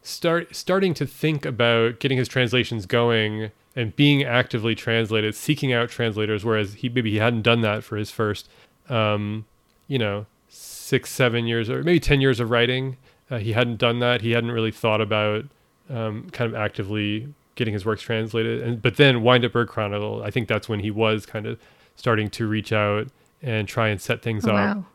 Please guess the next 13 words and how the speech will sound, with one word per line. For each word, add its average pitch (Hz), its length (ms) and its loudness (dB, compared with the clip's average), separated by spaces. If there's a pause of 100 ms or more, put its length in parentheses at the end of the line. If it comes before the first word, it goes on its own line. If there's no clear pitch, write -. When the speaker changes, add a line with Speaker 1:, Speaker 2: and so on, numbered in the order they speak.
(140)
Speaker 1:
get 113 120 -2
things 104 180 -2
going, 107 680 2
because 104 680 -2 (260)
he - 160 -4
knew 117 180 4
it 117 40 0
was 110 180 -2
a 107 80 0
long, 107 640 0 (100)
a 131 100 -8
long 104 480 0
haul 101 460 -4